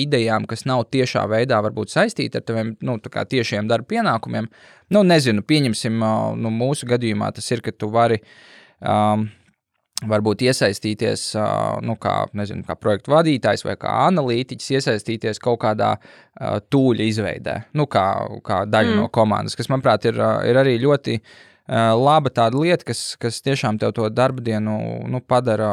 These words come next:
Speaker 1: padara krietni interesantāku un, ā, un, un atsvaidzina. Un otrs ir, ā, nu, ka, ā,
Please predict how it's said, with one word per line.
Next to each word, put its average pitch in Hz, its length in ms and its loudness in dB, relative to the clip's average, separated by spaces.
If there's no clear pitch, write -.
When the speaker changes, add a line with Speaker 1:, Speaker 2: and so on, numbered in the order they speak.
Speaker 1:
padara 117 260 -2
krietni - 320 -4
interesantāku 233 720 -4
un, 135 80 -4
ā, 131 80 -2
un, 123 300 -6
un 131 120 -2
atsvaidzina. 143 480 -2
Un 135 180 2
otrs 160 420 4
ir, 139 140 4
ā, 131 160 6
nu, 156 160 4
ka, 131 240 4
ā, 120 240 2